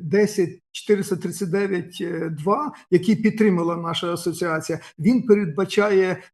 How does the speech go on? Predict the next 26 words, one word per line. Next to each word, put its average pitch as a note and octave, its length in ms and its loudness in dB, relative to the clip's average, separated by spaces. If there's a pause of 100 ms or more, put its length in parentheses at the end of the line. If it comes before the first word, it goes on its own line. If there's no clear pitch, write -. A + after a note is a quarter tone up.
(120)
е, E3 100 -4
перезавантаження G3+ 920 4
керівництва, G#3 1120 2
е, G3+ 40 -8
са-, G3 340 -6
найголовніше, G3+ 760 0
е, - 360 -10
м, F3 400 -6
е, F3 360 -4
на F#3 220 -2
підставі F3+ 600 0 (180)
належної, F3+ 720 2
е, E3+ 360 -8
так F3 120 -6
сказати, F3+ 300 -4
результатів F3+ 560 -2
роботи F3 380 -4
належної E3+ 460 -2
конкурсної E3+ 540 -6
комісії, F#3+ 600 0 (240)
е, E3 260 -4
в-, F3 560 -8
перевибори, F#3+ 600 4 (240)
е, E3+ 100 -6 (460)
по G3+ 360 6
зразку, G3+ 720 0